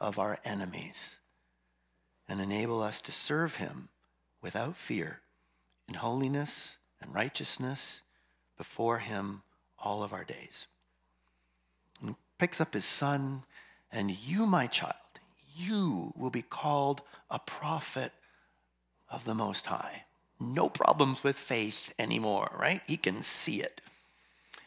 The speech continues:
"You will go before the Lord to prepare the way for him, to give his people the knowledge of salvation through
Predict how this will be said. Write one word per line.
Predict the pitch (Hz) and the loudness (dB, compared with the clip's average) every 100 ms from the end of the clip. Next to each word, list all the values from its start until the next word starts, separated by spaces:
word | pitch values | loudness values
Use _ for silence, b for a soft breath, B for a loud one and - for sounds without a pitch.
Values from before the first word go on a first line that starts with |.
| B | B
"You | 135 | 4
will | 143 131 | 6 6
go | 151 | 4
before | 165 135 - 185 196 | 4 2 2 0 2
the | |
Lord | 139 107 98 - | 0 2 0 0
to | |
prepare | - - - 175 196 | -8 -8 -4 -2 0
the | 175 | 0
way | 143 127 | 0 0
for | 123 113 | -2 -4
him, | 101 82 B B B | -6 -8 B B B
to | - | -2
give | 135 190 | 6 8
his | 190 - | 8 4
people | 180 180 170 165 B B | 4 2 4 2 B B
the | 135 | 2
knowledge | 131 151 175 196 220 202 | 6 10 10 10 8 4
of | 156 - | 4 6
salvation | - 151 165 101 95 - 123 143 B B B B | 6 6 4 0 0 0 2 0 B B B B
through | - 160 180 190 190 190 | -6 0 4 4 4 0